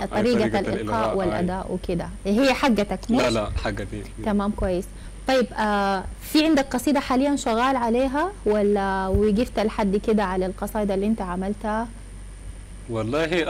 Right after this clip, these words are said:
Speaker 1: آخر قصيدة كتبتها يا بتاع جبال النوبة دي، لأنها ذات فترتها كانت قريبة شديد.
Speaker 2: ميتين كانت؟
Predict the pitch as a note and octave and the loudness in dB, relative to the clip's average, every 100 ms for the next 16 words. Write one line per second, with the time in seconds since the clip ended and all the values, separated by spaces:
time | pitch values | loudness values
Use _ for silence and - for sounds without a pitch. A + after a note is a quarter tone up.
0 | E3 E3 C#3+ B2 G#2+ D#3+ D#3 C3+ A#2+ C3+ | 0 0 -2 0 -2 -2 -2 -2 -2 -4
1 | E3 F#3 F#3+ G3+ F#3 - - - A#2+ A#2+ | -4 -2 -2 -2 -8 -14 -16 -6 -4 -2
2 | D#3+ - C#3+ A2+ A2 G#2+ G#2+ A2 C#3+ C3+ | -4 -2 -2 0 0 0 0 0 0 -2
3 | C3 C#3 D3+ E3 D#3 F3 D3 A#2+ G#2 C#3+ | -2 0 2 2 0 -2 -4 -4 -4 -4
4 | C3 A2+ C3 A#2+ G2 G2+ A2+ G2+ F#2+ G2+ | -4 -2 -2 -2 -4 -4 -4 -4 -6 -2
5 | G#3+ A3 A#3 A3+ A3+ F#3+ F#3+ | 0 0 0 -2 -4 -8 -8